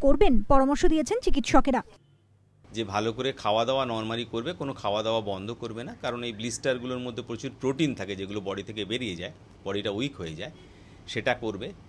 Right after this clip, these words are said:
Speaker 2: ভালো হাইজিন মেনটেন করবে। স্কুলে যাবে না,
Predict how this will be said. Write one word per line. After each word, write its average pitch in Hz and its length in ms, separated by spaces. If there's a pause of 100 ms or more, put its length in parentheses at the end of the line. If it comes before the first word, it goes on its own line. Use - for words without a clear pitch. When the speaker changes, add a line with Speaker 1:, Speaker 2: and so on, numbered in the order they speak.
(100)
Speaker 2:
ভালো 110 260
হাইজিন 120 420
মেনটেন 107 420
করবে। 98 360 (600)
স্কুলে 185 420
যাবে 98 340
না, 110 180